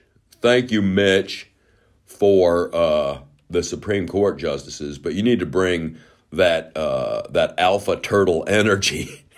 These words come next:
<laughs> Mitch McConnell's an alpha turtle. Don't be a beta turtle. Don't be a, I won't be an alpha turtle. Uh, Mitch needs to bring that energy, uh, to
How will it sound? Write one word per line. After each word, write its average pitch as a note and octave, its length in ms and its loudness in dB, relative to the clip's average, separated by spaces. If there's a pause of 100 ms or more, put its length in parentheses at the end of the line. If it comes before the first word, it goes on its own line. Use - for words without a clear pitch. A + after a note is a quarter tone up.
(140)
<laughs> - 300 -18
Mitch - 320 0
McConnell's C#4+ 720 0
an C4+ 100 2
alpha C#4+ 440 0
turtle. B3+ 560 -2 (2250)
Don't G#2+ 280 4
be A2+ 140 6
a G#2 80 6
beta G2 460 2
turtle. D#2 560 -6 (100)
Don't G#2+ 200 2
be G#2+ 120 4
a, F2+ 260 2
I A2 140 4
won't G#2 240 -2
be F#2+ 80 2
an D2+ 240 -6
alpha G#2 420 2
turtle. C2+ 460 -10 (800)
Uh, E2 420 -4 (380)
Mitch A2 320 -2
needs G#2 200 -4
to - 80 -12
bring F2+ 240 -6
that D2+ 200 -8
energy, D2 540 -10 (500)
uh, C#2 240 -14
to D2 520 -8